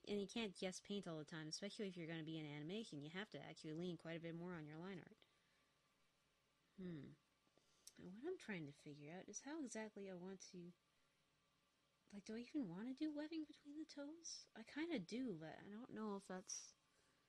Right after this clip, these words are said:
you have some, just some fuzz poking out there. No, that might work, actually. Yeah, it looks pretty adorbs.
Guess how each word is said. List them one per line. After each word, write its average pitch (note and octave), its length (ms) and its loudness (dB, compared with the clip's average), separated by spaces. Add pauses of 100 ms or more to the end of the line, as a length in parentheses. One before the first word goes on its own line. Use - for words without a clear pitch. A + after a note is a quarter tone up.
(220)
you A3 200 0
have G3 120 2
some, D#3 440 0
just E3+ 180 -2
some D3+ 180 -2 (280)
fuzz D#3+ 360 2
poking C#3+ 240 -6
out C#3 180 -8
there. C#3+ 220 -8 (1300)
No, A#3+ 80 2
that G#3+ 160 0
might C4 180 0
work, A#3+ 240 0
actually. E3 380 -6 (2500)
Yeah, E3+ 200 2
it E3 100 -2
looks F3 240 0
pretty D3+ 220 -4
adorbs. C#3 640 -4